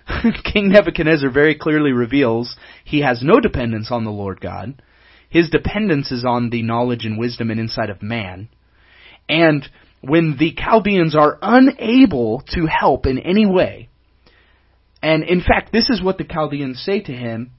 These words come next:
to the king, in verse eleven of chapter two. <laughs> They, they say, "The thing that the king asks is difficult, and no one can show it to the king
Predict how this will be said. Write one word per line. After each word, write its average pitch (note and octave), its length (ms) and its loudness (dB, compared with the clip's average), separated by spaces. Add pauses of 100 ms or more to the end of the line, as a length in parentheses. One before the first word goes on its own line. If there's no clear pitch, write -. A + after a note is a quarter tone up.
(140)
to F#3 100 -10
the B2+ 80 -8
king, C#3 340 -8
in C3 240 -10
verse C3+ 220 -10
eleven C#3 340 -2
of A#2 80 -12
chapter A#2 340 -12
two. A#2 340 -10
<laughs> - 60 -20 (300)
They, E3+ 260 -4
they E3+ 140 0
say, D#3 220 -4
"The B2 180 -10 (160)
thing B3+ 280 0
that D3+ 180 -6
the C3+ 80 -10
king G#3 360 -8
asks - 640 -12 (340)
is B2 220 -8
difficult, A#2+ 720 -6 (840)
and F3 500 -4
no B3+ 220 -2
one E4 320 0
can C#4 240 -4
show A3+ 340 0
it - 140 -4
to C3+ 100 -14
the A#2+ 80 -10
king A2 400 -14